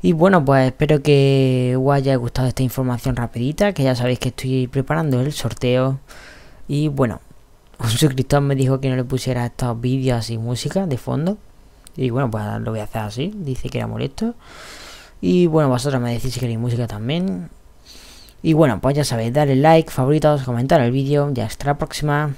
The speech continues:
Adiós. Y bueno, pues se me olvidaba, ¿vale? Em, también deciros que han sacado las notas del próximo parche, los cambios de los, de los campeones y todo.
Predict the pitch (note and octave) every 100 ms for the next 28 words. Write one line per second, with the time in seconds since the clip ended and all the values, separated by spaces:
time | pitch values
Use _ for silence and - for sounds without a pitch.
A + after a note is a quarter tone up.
0 | - - E3 F3+ F3 E3+ D#3 D#3 - -
1 | - - - - - C#3+ F3 E3+ C3 C3
2 | B2+ - - - F2 - F#2 A2+ - -
3 | C#3+ C#3 D#3 D#3+ A#2+ C3+ G3 - D#3+ D3+
4 | D3 D3 C#3+ C#3+ C#3+ C#3+ C#3 C#3 D#3 G3
5 | F3 F3+ E3+ - D3 C#3 C3+ C3+ C3 C3+
6 | C3+ C3 B2 C3 C3 B2+ A#2+ B2 A#2 A#2
7 | C3+ - B2+ A2 A#2+ - B3+ B3+ - -
8 | - - C3+ A#2+ - C3 C3+ B2+ A#2+ -
9 | - C3 B2+ - A#2+ A2+ - A#2 A#2+ E3
10 | F3+ F3+ F#3 F3 - - C3 B2+ A#2+ -
11 | D3 A#3